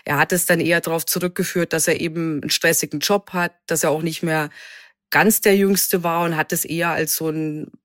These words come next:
anzunehmenden Alterungsprozess jetzt angesehen,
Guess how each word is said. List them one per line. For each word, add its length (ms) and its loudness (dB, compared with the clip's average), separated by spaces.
anzunehmenden 960 2
Alterungsprozess 1160 2
jetzt 220 0
angesehen, 720 -2